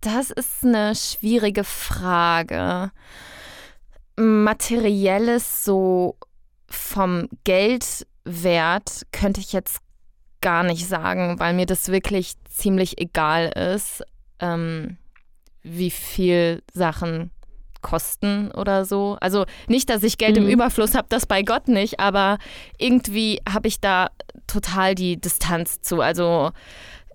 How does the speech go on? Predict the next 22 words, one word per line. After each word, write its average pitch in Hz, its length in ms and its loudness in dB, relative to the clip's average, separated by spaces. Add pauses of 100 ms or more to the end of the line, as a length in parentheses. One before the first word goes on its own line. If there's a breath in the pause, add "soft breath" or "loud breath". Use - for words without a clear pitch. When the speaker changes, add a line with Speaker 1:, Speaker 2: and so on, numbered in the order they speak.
(260)
Speaker 2:
Mhm. 226 380 0
Speaker 1:
keine 196 260 0
Ahnung, 175 420 2
es - 160 -4
ist 196 180 -6
mir, 175 220 0 (180)
ja, 156 300 0 (100)
wie 190 80 -2
gesagt, 156 520 -2
das, - 400 -4 (160)
das 190 140 -2
bedeutet 175 420 0
mir 160 340 0
nichts, - 420 -4
wie, 160 380 -4
wie 170 140 -2
teuer 165 340 0
Sachen 151 320 -4
sind. 139 320 -8
Also 160 320 -2 (220)
scheißegal. 170 640 0
Speaker 2:
Mhm. 190 240 2